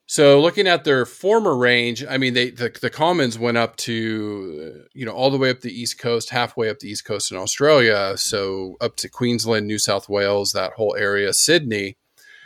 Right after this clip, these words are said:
Now, their current range still, I believe, near the Melbourne area. That's why I gotta get down to Chantel and, and Dave and, and,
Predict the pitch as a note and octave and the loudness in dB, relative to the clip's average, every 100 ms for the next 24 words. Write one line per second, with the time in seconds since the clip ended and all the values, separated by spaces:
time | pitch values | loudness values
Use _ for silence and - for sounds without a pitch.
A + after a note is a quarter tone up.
0 | _ _ _ C#3+ A#2+ A#2+ A#2 A#2 A#2 A2+ | _ _ _ -4 0 2 2 0 -4 -10
1 | - D#3+ F3+ A2+ B2 A#2+ A#2+ A#2 A#2 G#2+ | -2 2 2 2 0 2 2 2 0 -4
2 | C3 - - - F3+ F#3 F3+ E3+ - C3 | -10 -8 -6 2 6 6 6 4 0 -12
3 | - - _ _ C3 B2 B2+ C#3 B2 A#2+ | -16 -20 _ _ -6 -2 4 4 4 4
4 | B2 B2+ C3 B2+ B2 B2 B2 A#2+ A#2 - | 4 4 2 4 4 4 4 4 2 2
5 | A#2 G#2+ G#2+ G#2 G#2+ G#2 G2+ - F#2+ G2 | 0 0 -2 -2 -4 -4 -4 -8 -8 -6
6 | G#2+ G#2 G#2 G#2 G2+ F#2+ F#2 E2+ G2+ G2 | -2 0 0 0 -2 -4 -10 -14 -16 -10
7 | - G#2 G#2 G2+ G2 G2 F#2 F2+ - G#2 | -4 -4 -4 -8 -12 -14 -18 -18 -20 -20